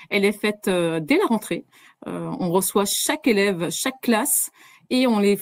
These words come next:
on les mobilise, on les sensibilise à la question de la citoyenneté et à cette semaine de l'engagement.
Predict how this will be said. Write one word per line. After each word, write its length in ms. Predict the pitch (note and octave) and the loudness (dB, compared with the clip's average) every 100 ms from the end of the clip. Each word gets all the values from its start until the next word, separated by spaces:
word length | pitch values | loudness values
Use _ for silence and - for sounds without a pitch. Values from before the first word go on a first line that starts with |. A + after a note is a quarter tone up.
| - | -2
on 260 | F#3 F3 | -2 0
les 200 | F3 E3+ | 0 2
mobilise, 580 | E3+ A#3+ A3 F#3+ G#3 B3+ | 4 4 4 0 2 2
on 60 | A3 | 4
les 100 | E3+ | 2
sensibilise 640 | C4 B3 - F#3+ F#3+ C4 | 2 0 0 0 0 0
à 60 | G3 | 0
la 100 | G#3 | 0
question 320 | A3 A3 C4 | 0 0 2
de 60 | |
la 60 | G3+ | 0
citoyenneté 840 | - G#3 F#3+ F3+ F3+ - A3 E4+ - - - _ - | -2 -2 0 0 -2 0 0 0 -8 -20 -20 _ -6
et 200 | A#3 A#3+ | -2 -2
à 80 | G3 | 0
cette 200 | A3 G3+ | -2 -2
semaine 320 | G#3 A3 A#3+ | 0 4 4
de 80 | G3 | 4
l'engagement. 640 | F#3+ G3 F#3+ F3+ D#3 - | 2 0 0 -2 -4 -6